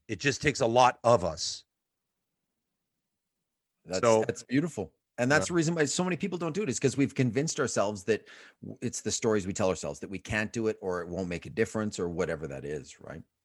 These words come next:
Speaker 1: Yeah,
Speaker 2: And,
Speaker 1: man.
Speaker 2: and that's truly, it, it is a decision, a decision to see the good in people, a decision to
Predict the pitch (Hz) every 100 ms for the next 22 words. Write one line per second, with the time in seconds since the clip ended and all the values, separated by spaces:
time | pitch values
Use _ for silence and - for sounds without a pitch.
0 | - 104 92 95 95 90 98 - - 196
1 | 95 113 120 143 135 117 127 107 127 -
2 | - 165 98 85 - - - 101 107 -
3 | 139 175 196 190 - - - _ _ 131
4 | - - 143 127 131 107 82 92 82 90
5 | 92 - 131 160 147 - 127 120